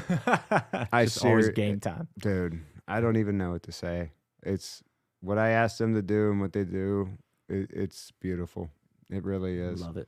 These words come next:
Speaker 1: See, a good team, just like I was saying. You need
Speaker 2: There
Speaker 1: that.
Speaker 2: are,
Speaker 1: You need a
Speaker 2: there's
Speaker 1: good
Speaker 2: just,
Speaker 1: team.
Speaker 2: there's just nobody else doing what we do. Like,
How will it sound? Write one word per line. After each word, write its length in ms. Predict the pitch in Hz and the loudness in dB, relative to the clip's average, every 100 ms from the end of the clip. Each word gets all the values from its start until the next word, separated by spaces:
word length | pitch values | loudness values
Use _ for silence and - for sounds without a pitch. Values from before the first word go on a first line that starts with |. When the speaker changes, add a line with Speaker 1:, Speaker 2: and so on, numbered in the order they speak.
| _ | _
Speaker 1:
See, 340 | - 113 156 - | -4 -2 -2 -4
a 80 | 101 | -2
good 240 | 110 113 | 0 0
team, 300 | 113 135 143 | 0 0 0
just 220 | 123 120 | -2 -4
like 100 | 123 | -4
I 80 | 123 | -2
was 140 | 123 - | -4 -4
saying. 180 | 107 | -4
You 140 | 98 110 | -2 0
need 240 | 120 147 | 2 6
Speaker 2:
There 100 | 143 | 10
Speaker 1:
that. 200 | 170 175 | 10 8
Speaker 2:
are, 120 | 147 - | 4 2
Speaker 1:
You 60 | 123 | 6
need 60 | |
a 40 | 143 | 8
Speaker 2:
there's 160 | 135 | 8
Speaker 1:
good 100 | 139 | 6
Speaker 2:
just, 140 | 165 156 | 6 6
Speaker 1:
team. 220 | 165 135 - - | 4 0 -6 -4
Speaker 2:
there's 260 | 123 117 | -2 -2
just 360 | - 131 - - | -2 -4 -4 -2
nobody 580 | 113 104 110 104 104 98 | 0 2 2 0 0 0
else 260 | 95 92 - | -2 -4 -6
doing 520 | 87 87 85 76 - _ | -2 -2 -2 -6 -10 _
what 180 | - 87 | -10 -8
we 140 | 80 80 | -6 -6
do. 360 | 73 80 76 - _ - | -6 -6 -8 -16 _ -6
Like, 280 | 87 85 | -2 -2